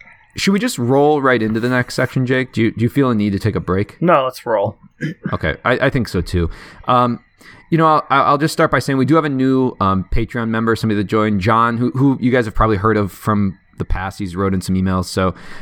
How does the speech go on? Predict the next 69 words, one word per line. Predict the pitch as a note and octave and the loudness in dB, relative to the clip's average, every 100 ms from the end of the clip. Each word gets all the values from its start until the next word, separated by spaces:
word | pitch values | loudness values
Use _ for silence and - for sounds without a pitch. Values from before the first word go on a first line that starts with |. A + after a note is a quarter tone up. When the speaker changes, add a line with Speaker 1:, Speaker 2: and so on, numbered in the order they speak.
| - | -2
Speaker 1:
thanks | F#3 F#3 | 0 2
a | E3+ | 2
lot | D3+ | 2
to | C#3+ | 0
John. | A2 A#2+ A#2+ A#2 - | 0 2 2 -2 -2
Uh, | G2 G2 | 0 0
you | - | 0
know, | A#2 | 2
I | A#2+ | 2
said | A2+ C#3+ B2+ | 2 0 2
to | A#2+ | 2
him, | |
"Hey | A2 A#2+ | 2 2
man, | A#2+ A2 | 2 2
thanks." | A2+ A2+ G2 | 0 0 -2
You | A2 | -2
know, | |
I | G2+ | 0
sent | A2+ F#2+ | 0 0
him | |
an | G2 | 0
email | F#2+ F#2+ | 0 0
and | F#2 | 0
I | |
was | F2+ | -2
like, | F2 | -2
"Do | G#2 | 0
you | |
want | A2 A2+ | 2 0
me | A#2 | -2
to | G#2 | -2
say | - G2+ | -2 0
anything | A2 G2 G#2+ | 0 0 0
on | G#2 | 0
the | F#2 | 0
pod? | - G2+ A#2+ | 2 2 2
Like | A2+ | -2
a | F#2+ | -4
little | F#2 | -4
shout | F2 G#2+ G2 G#2+ | -2 0 0 2
out | G#2 | -2
for | - G2 | -2 0
you?" | G#2 A2 G#2+ - - - - | 2 0 -2 -14 -20 -14 -4
Uh, | G2+ G#2 | 0 0
he | |
said, | G2+ F#3+ | 0 0
"I | B2 | 0
can't | A#3+ A3+ | 0 0
think | G#3 | -2
of | E3+ | 0
anything | D#3 D#3 | 0 0
right | C3+ B2 | 0 0
now." | A#2+ A#2+ A#2+ A#2 - - - | 2 2 2 0 -10 -14 -4
Uh, | G#2+ G#2 G2+ - - - - - | 2 2 0 -4 -18 -18 -20 -6
I, | A2 C3 | -2 0
he | B2 | 0
goes, | C3+ B2+ - | 0 0 2
"I'd | F4+ A3 | 2 2
lay | D#3 C#3 | 2 2
into | A#2+ - | 2 0
me | A#2 A#2 | 0 0
for | - | 0
being | G#2+ A2+ G2+ | 0 0 0
top | - B2+ | 0 0
of | C#3+ | 0
the | A#2+ | -2
world's | A2+ A2 G2 | 0 0 -2
least | G2 B2 C#3 | 0 0 0
competitive | - A#2 - G#2+ G#2+ G2+ | -2 -2 -2 -4 -8 -10